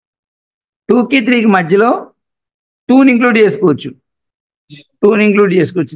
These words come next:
త్రీని include చేయకూడదు. అట్లాగే ఇక్కడ వన్ దగ్గర, వన్ దగ్గర జీరో అవుతుంది, Union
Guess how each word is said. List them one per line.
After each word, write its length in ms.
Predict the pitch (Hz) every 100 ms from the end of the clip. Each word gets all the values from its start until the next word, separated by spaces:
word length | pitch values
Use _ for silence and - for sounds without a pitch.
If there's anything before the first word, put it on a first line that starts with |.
| 185
త్రీని 240 | 226 247 240
include 220 | 220 208
చేయకూడదు. 400 | 202 160 139 117 - _ _ _ _ -
అట్లాగే 280 | 151 214 196 196
ఇక్కడ 160 | 202 190 196
వన్ 120 | 226
దగ్గర, 220 | 254 226 233 226 - 202
వన్ 120 | 226
దగ్గర 160 | 247 254 202
జీరో 140 | 208 185
అవుతుంది, 340 | 156 143 120 - _ _ _ _ _ _ 160
Union 420 | 202 220 247 285